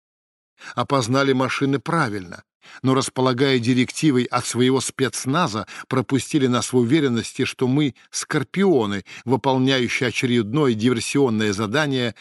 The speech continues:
на трофейной технике. И, наконец, мы умудрились попасть в окно между клонскими налетами, и потому Костлявая не грозила нам пальчиком из верхней полусферы.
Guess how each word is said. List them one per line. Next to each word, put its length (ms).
на 140
трофейной 640
технике. 640
И, 80
наконец, 600
мы 240
умудрились 640
попасть 600
в 180
окно 460
между 360
клонскими 680
налетами, 640
и 120
потому 340
Костлявая 920
не 140
грозила 480
нам 240
пальчиком 520
из 260
верхней 460
полусферы. 800